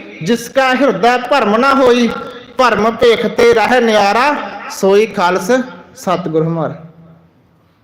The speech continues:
ਨਾਲ ਨਾਲ ਗੱਲਾਂ ਵੀ ਕਰਾਂਗਾ ਤੇ ਨਾਲ ਨਾਲ ਗੁਰਬਾਣੀ ਦੇ ਫਰਮਾਨ ਵੀ ਦੇਵਾਂਗਾ। ਹੁਣ ਅੱਜ ਕੱਲ੍ਹ ਕਹਿ ਦਿੰਦੇ ਆ ਕਿ ਸਾਡੇ ਤੇ ਗੱਲਾਂ ਲੱਗਦੀਆਂ ਨੇ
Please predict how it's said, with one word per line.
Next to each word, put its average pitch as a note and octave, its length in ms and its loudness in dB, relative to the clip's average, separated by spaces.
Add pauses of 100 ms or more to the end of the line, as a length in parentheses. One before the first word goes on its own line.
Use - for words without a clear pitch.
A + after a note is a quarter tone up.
(500)
ਨਾਲ G3 320 2
ਨਾਲ A3 160 2
ਗੱਲਾਂ F#3 320 2
ਵੀ A#3 100 2
ਕਰਾਂਗਾ A3 460 0 (380)
ਤੇ G3 60 -6
ਨਾਲ G#3 280 2
ਨਾਲ G#3+ 160 2
ਗੁਰਬਾਣੀ G3 480 0
ਦੇ G#3 120 -2
ਫਰਮਾਨ F3+ 460 -2
ਵੀ G3 60 2
ਦੇਵਾਂਗਾ। D#3+ 400 -4 (1000)
ਹੁਣ F#3+ 120 -2 (160)
ਅੱਜ F#3 140 -4
ਕੱਲ੍ਹ G#3 240 0
ਕਹਿ G3 260 -2
ਦਿੰਦੇ G3 200 -2
ਆ G#3 40 0
ਕਿ G#3 120 -2
ਸਾਡੇ G3 280 -2
ਤੇ G#3 120 -2
ਗੱਲਾਂ F#3+ 320 2
ਲੱਗਦੀਆਂ F#3 420 0
ਨੇ G#3+ 140 0